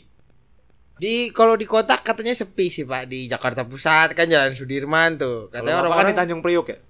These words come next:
Speaker 1: Apa?
Speaker 2: Lu di Tanjung Priok ya?
Speaker 1: Enggak, saya
Speaker 2: Oh,
Speaker 1: sih
Speaker 2: enggak.
Speaker 1: di pinggirnya Jakarta Barat, Pak. Pinggiran saya, Mat.
Speaker 2: Ah.
Speaker 1: Daerah-daerah apa namanya ya? Eh, ah, lupa nama daerahnya.
Speaker 2: Bekasi, cu, bukan?
Speaker 1: Iya, mepet-mepet Bekasi.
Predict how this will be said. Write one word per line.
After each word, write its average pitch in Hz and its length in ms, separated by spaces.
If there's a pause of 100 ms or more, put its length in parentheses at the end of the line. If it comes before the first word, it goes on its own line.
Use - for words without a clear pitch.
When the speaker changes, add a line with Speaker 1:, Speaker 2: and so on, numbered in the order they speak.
Speaker 1:
Apa? 151 320
Speaker 2:
Lu 156 80
di 175 80
Tanjung 160 240
Priok 156 240
ya? - 80
Speaker 1:
Enggak, 151 400
saya 156 160
Speaker 2:
Oh, - 80
Speaker 1:
sih 185 80
Speaker 2:
enggak. 160 160
Speaker 1:
di - 0
pinggirnya 151 320
Jakarta 135 320
Barat, 143 320
Pak. 143 160
Pinggiran 127 480
saya, 131 240
Mat. 127 480
Speaker 2:
Ah. - 240
Speaker 1:
Daerah-daerah 117 1040 (1040)
apa 185 240
namanya 180 400
ya? 139 200 (300)
Eh, 143 800 (240)
ah, 165 160
lupa 131 320
nama 123 240
daerahnya. 117 640
Speaker 2:
Bekasi, 120 240
cu, 123 160 (240)
bukan? 104 240 (720)
Speaker 1:
Iya, 240 320
mepet-mepet 160 560
Bekasi. 151 320